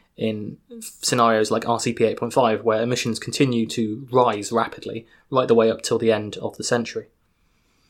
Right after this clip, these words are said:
But, of course, it's not good enough for Paris, and therefore it's not good enough to save us from some of these nasty impacts of climate change that start showing up at higher and higher temperatures. Indeed, Peters says that emissions reductions similar to what occurred in twenty twenty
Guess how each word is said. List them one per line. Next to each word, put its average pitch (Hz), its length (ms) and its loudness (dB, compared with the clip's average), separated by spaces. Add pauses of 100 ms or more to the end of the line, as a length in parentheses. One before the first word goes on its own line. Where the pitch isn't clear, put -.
(540)
But, - 300 2 (300)
of - 120 -10
course, 147 220 6
it's - 120 -4
not 143 160 2
good 139 120 4
enough 113 260 -2
for - 320 -10
Paris, 104 520 -4
and 127 160 -2
therefore 120 280 4
it's - 100 -2
not 120 120 -2
good 117 120 0
enough 113 240 -2
to - 80 -6
save 113 240 2
us 110 120 -6
from - 140 -16
some 117 200 -2
of 110 80 -6
these 113 260 -4
nasty 117 340 -2
impacts - 360 -6
of 110 80 -10
climate 120 280 0
change 113 300 -4
that - 120 -12
start 117 220 -4
showing 120 300 2
up 113 140 -2 (280)
at 117 120 -8
higher 113 260 2
and 107 100 -2
higher 110 180 -2
temperatures. - 540 -6 (920)
Indeed, 170 360 4
Peters 208 300 2
says 143 260 4
that - 140 2
emissions 143 380 2
reductions 127 480 -2
similar 156 360 6
to - 120 -2
what 123 120 4
occurred 131 260 4
in 123 80 2
twenty 127 260 0
twenty 139 600 0